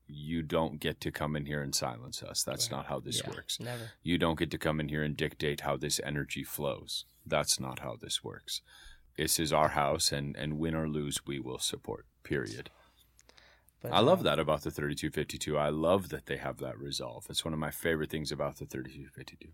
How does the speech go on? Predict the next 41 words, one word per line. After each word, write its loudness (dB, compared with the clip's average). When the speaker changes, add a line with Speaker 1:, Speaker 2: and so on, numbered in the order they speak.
Speaker 1:
for -8
sure. -4
Speaker 2:
Have 4
you 4
ever 6
been 2
in 4
the, 4
have -2
you 2
ever 0
sat 2
in -6
the -4
North -4
End? -4
Speaker 3:
Yeah. 2
Um, -4
two 0
or 2
three 0
times 0
Rich -6
has -4
taken -4
me -2
in. -6
Speaker 2:
Have 6
Speaker 3:
For, 2
Speaker 2:
you, 2
Speaker 3:
like, -2
Speaker 2:
but 10
have 10
Speaker 3:
half. -4
Speaker 2:
you -2
been -2
there 0
for 0
a 0
whole 0
game? -6